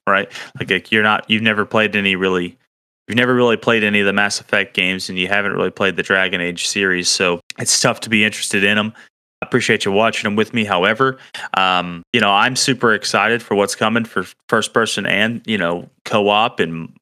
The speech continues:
multiplayer, and I, I feel like a lot of these are starting to get a little overrun. I think that we do suffer from, uh, you know, it's one of the benefits, but at the same time, one of the, you know,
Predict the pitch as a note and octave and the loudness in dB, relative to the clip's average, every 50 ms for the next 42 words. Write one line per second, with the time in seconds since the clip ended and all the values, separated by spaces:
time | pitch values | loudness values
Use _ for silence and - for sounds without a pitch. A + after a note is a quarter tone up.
0 | - F#2+ F#2 G2 G2+ - - - - G#2+ G#2 A2 A2+ A2 G2 F2+ F2+ - - - | -4 -2 -2 0 0 -2 -6 -4 0 0 2 2 2 2 0 0 -2 -2 -4 -4
1 | - - B2 A2+ G2+ - - - _ _ _ _ _ _ _ _ _ _ - A2+ | -2 0 0 0 0 -2 -8 -16 _ _ _ _ _ _ _ _ _ _ 0 0
2 | A#2 B2 C3 B2+ B2+ A#2+ G#2+ G#2+ - - A#2+ G#2+ G2+ G#2 G#2 G#2 G2 G2+ G2+ F#2+ | 2 2 2 2 0 0 -2 -2 -2 0 0 0 2 2 0 0 2 2 2 2
3 | F#2+ G2+ G#2+ G#2 F#2+ F2+ F2+ G2 G#2 A2 A2+ B2+ C3 C3 - - G2 - - - | 2 2 0 0 0 0 0 2 2 0 0 -2 -4 -6 -6 -6 -6 -6 -6 -8
4 | A2 G2+ - _ - F#2 F2+ E2+ - - G#2 G2 F#2 - G#2+ G#2 G2+ - - A2+ | -8 -8 -6 _ -2 0 0 -2 -4 -6 -6 -6 -4 -4 -4 -2 -2 -2 -2 -4
5 | G2+ - - G2+ F#2+ - - G2+ F#2+ F#2+ F#2 F2+ F2+ F2+ F2 F2+ - _ _ _ | -4 -4 -4 -4 -4 -4 -2 -2 0 0 0 -2 -4 -6 -10 -12 -16 _ _ _
6 | _ _ _ _ _ _ _ - F2 E2+ E2+ E2 E2 D#2+ D#2 - - _ _ _ | _ _ _ _ _ _ _ -4 -2 0 0 0 0 -2 -4 -6 -12 _ _ _
7 | _ _ _ _ _ _ - - G1+ - - - - _ - - _ - - - | _ _ _ _ _ _ -8 -6 -6 -6 -8 -14 -12 _ -10 -10 _ -6 -6 -6
8 | G#2+ - - A#2+ A2 G#2 G2+ F2+ A#2+ A2+ A2+ A2 - A#2 A2 A2 - - G#2+ F#2 | -4 -2 -2 -2 -2 -2 -2 -2 0 0 0 0 0 0 0 0 0 0 0 0
9 | - - - G#2+ G2+ G#2 - A2+ G#2+ G2+ G2+ G2+ G2 G2+ F#2+ F#2+ G2+ F#2 F#2 F#2 | -2 -2 -2 -2 -2 -2 0 0 0 0 0 0 -2 -2 -2 -2 -4 -4 -4 -4
10 | - - G2 G#2+ F2 E2 F2 G2 | -6 -4 -2 0 0 0 -2 -4